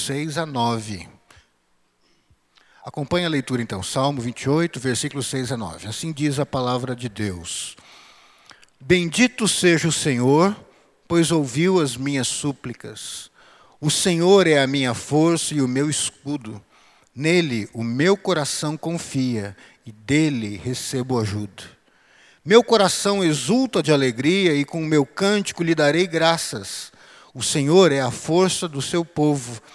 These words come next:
a fortaleza que salva o seu ungido. Salva o teu povo e abençoa a tua herança. Cuida deles como seu pastor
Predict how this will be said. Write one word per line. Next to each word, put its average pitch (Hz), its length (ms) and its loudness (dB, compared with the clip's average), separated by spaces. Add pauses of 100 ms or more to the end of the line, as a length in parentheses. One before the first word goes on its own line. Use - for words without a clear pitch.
(200)
a 107 100 -12
fortaleza 151 880 0
que 151 140 -10
salva 127 680 0 (220)
o 143 100 -2
seu 135 300 0
ungido. 110 600 -4 (840)
Salva 175 480 4
o 170 60 2
teu 131 200 0
povo 135 560 0 (220)
e 131 80 -4
abençoa 151 960 0
a 123 140 -4
tua 180 380 2
herança. 113 600 -4 (600)
Cuida 202 300 4
deles 147 500 0
como 131 400 -2
seu 175 380 0
pastor 123 600 -2